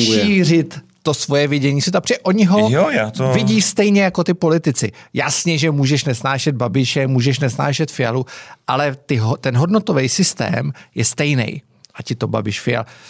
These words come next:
Speaker 2: Ne vždycky se sta procent, ale je víceméně stejnej. A i ten novinář v té Evropě, a tady myslím, že to byl tehdy ten případ. Dneska už to tak třeba úplně není, ten svět se hodně změnil, ale oni si opravdu jako mysleli, že vezou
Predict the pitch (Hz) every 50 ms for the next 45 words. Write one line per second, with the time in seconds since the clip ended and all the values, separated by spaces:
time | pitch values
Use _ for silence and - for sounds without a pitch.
0 | - - _ _ _ _ - 135 147 156 135 117 139 143 - - - 139 - 165
1 | 139 - - - 160 - - 135 - - - 113 104 - - 175 175 - - -
2 | - - - - - 175 190 208 208 202 220 220 196 214 214 196 - 208 190 196
3 | 202 202 202 180 - - 202 190 180 151 117 107 - - - - - - 131 -
4 | _ _ _ _ _ _ _ _ _ - - 165 - 214 196 185 151 117 123 120
5 | 117 110 110 120 117 - - - - 156 - - 120 117 110 101 - 127 - -
6 | 135 120 - 160 180 196 208 202 - 233 214 190 185 - 202 170 170 196 202 -
7 | 190 180 190 190 180 196 190 196 180 - 220 202 - 131 - - _ - - _
8 | _ _ _ - - _ - 226 233 - - 247 240 196 - - - 220 - 302
9 | 240 - _ - - - 175 160 156 147 143 131 165 165 165 165 135 123 131 147
10 | 151 156 147 139 - - 143 - 165 139 139 139 135 139 127 127 123 107 107 113
11 | 110 - - - - 135 135 139 139 143 147 147 143 - _ - _ _ _ _
12 | _ _ _ _ _ - _ - - - - - - - - - _ - - 139
13 | 180 202 170 - - - 131 107 - 139 131 143 147 143 135 127 - 143 127 113
14 | 104 - - 139 131 123 117 123 110 104 123 120 110 113 127 127 131 131 131